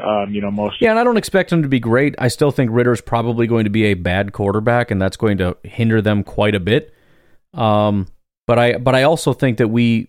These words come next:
Speaker 2: view the Falcons through the lens of what they have been, like, the last couple of years, which is just a putrid team.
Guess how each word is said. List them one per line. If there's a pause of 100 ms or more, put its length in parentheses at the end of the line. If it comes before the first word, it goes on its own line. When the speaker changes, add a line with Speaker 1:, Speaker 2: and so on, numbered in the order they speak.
(160)
Speaker 2:
view
the
Falcons
through
the
lens
of
what
they
have
been,
like,
the
last
couple
of
years,
which
is
just
a
putrid (460)
team.